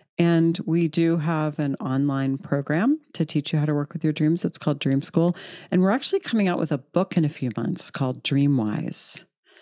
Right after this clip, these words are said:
Unlocking the, I think it's, I think the subtitle is Unlocking, Unlocking the Secrets of Your Dreams or something. And I have to say, I am so excited about this book. I am so, uh, I just, cou-, I'm so proud of what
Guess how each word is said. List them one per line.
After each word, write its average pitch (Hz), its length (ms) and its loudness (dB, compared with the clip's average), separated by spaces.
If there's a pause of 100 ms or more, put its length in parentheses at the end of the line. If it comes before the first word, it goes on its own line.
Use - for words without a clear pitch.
(360)
Unlocking 139 680 0
the, 127 320 0
I 147 40 -2
think 175 140 0
it's, - 140 -2 (240)
I - 40 0
think 156 220 0
the 175 80 0
subtitle 135 460 0
is 127 120 -2
Unlocking, 127 720 -2 (100)
Unlocking 160 400 2
the 143 60 2
Secrets - 400 -4
of 127 120 -4
Your 127 100 2
Dreams 120 460 -2
or 117 60 -4
something. 123 340 -2
And 135 100 2
I 185 120 2
have 226 200 0
to 165 80 2
say, 156 320 2
I 147 140 2
am 147 260 4 (600)
so 170 720 2
excited 143 460 0
about 127 200 -2
this 123 180 -6
book. - 340 -4
I 131 80 0
am 127 220 0
so, 151 880 2
uh, 127 640 -2
I 131 140 -2
just, - 220 0
cou-, 208 180 2
I'm 160 200 2
so 214 220 2
proud 160 760 0
of 123 300 -4
what 135 260 0